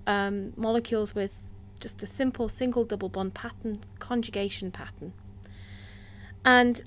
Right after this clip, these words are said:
I'm looking at the energy gap between the pi and the pi star orbital. So the, the pi orbital is the, the h-, homo, the highest occupied molecular orbital.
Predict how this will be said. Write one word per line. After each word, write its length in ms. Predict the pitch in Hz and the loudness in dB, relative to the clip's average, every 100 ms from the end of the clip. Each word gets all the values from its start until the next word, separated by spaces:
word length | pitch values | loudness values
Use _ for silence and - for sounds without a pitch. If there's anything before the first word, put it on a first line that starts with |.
| - | 2
I'm 120 | 277 | 6
looking 400 | 302 330 330 277 - | 6 6 4 0 2
at 240 | 226 220 - - - - - - | 2 0 -4 -12 -12 -12 -8 -2
the 240 | 233 - - | -2 0 2
energy 720 | 294 294 240 214 208 220 - | 4 4 2 0 -2 -6 0
gap 360 | 214 208 - - | 2 2 -2 -8
between 340 | 240 - 233 214 | -6 2 4 4
the 80 | 214 | 2
pi 500 | - 302 208 240 269 - - | 2 4 4 2 -2 -8 0
and 120 | 247 | 0
the 40 | |
pi 220 | 247 233 214 | 0 0 0
star 360 | - 208 190 | 0 0 2
orbital. 340 | 175 196 151 170 | 0 -4 -8 -6
So 160 | - | -2
the, 160 | 208 196 - 196 - - - | 0 0 -4 -12 -12 -10 -4
the 80 | 196 | -4
pi 260 | - 285 | 0 4
orbital 540 | 302 285 262 269 262 - - - - - - | 4 4 0 0 0 -2 -12 -16 -16 -10 -4
is 180 | 208 - | -4 4
the, 400 | 208 202 - - - | 4 4 -4 -10 -4
the 80 | 202 | -2
h-, 180 | 175 208 - - | -2 -6 -12 -6
homo, 480 | - 240 247 254 | 2 4 6 4
the 80 | 247 | 2
highest 400 | - 220 226 214 | -2 0 0 0
occupied 400 | 202 - 202 190 | -6 -4 -4 -2
molecular 400 | 190 208 208 220 | 0 -2 -2 0
orbital. 360 | 202 202 214 | 0 0 -2